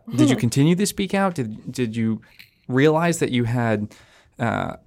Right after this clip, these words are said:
Speaker 1: kind of a broader mandate than just racing your bike?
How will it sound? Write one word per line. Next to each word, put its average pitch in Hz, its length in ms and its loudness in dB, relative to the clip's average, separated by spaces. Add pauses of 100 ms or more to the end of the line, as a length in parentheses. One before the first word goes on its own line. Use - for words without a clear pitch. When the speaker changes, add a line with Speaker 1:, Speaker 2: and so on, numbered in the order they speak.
Speaker 1:
kind 139 320 -4
of 98 60 -2
a 92 40 -6
broader 123 320 4
mandate 117 380 2
than 113 120 0
just 107 160 -2
racing 107 340 -2
your 98 120 -2
bike? 104 360 -4